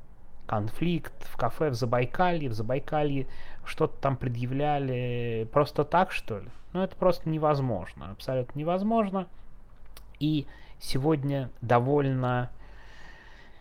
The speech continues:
ну, трудно сказать об этой истории, комичный разговор, разворот, но очень показательный, но не менее показательный, к-, где опубликован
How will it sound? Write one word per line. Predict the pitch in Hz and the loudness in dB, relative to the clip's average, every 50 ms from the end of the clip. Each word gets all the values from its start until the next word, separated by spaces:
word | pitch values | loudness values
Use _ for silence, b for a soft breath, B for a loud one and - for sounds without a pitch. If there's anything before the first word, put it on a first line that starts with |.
| - - - - | -20 -18 -8 -2
ну, | 226 220 | -2 0
трудно | 214 220 233 214 196 175 | 2 4 4 6 6 4
сказать | - - - 139 131 147 | 6 6 6 8 8 8
об | 135 127 | 6 6
этой | 120 - 135 | 4 4 2
истории, | 123 - - 131 120 120 | 0 2 2 2 2 2
комичный | - - 135 131 127 123 120 117 - - - 113 | 2 2 2 4 4 4 2 0 -2 -2 -4 -4
разговор, | 107 104 101 104 104 107 107 107 104 - | -4 -4 -4 -4 -4 -2 -2 -4 -4 -6
разворот, | 120 143 131 131 123 120 123 117 117 123 113 - | -6 -4 -4 -4 -2 -2 -2 0 0 0 0 0
но | 147 165 | 2 2
очень | 175 - - 143 | 2 2 0 -2
показательный, | - - 123 - 127 127 143 175 190 190 - 160 139 127 120 117 | -2 -2 0 0 0 2 4 6 4 4 4 2 0 2 2 2
но | 113 120 127 | 4 4 4
не | 135 139 135 123 | 4 4 4 2
менее | 123 120 131 131 127 120 110 107 | 2 2 2 2 2 2 0 0
показательный, | - - 104 - - 107 107 107 104 110 120 120 120 120 - 117 113 107 98 95 87 82 - - - - - - - - - - - - - - - - | 0 0 0 0 2 2 0 2 2 4 4 4 2 2 -2 -4 -4 -2 -4 -4 -6 -8 -8 -10 -10 -10 -10 -10 -10 -8 -8 -8 -8 -8 -8 -8 -8 -8
к-, | - - - - - - - | -6 -8 -8 -10 -12 -12 -6
где | 131 123 117 107 110 120 127 123 - - | -4 -2 -2 0 2 2 2 0 2 0
опубликован | 120 120 - 139 131 113 117 120 - - - 156 147 127 123 127 117 120 | 0 0 2 2 2 4 4 4 2 4 6 8 8 8 8 6 4 2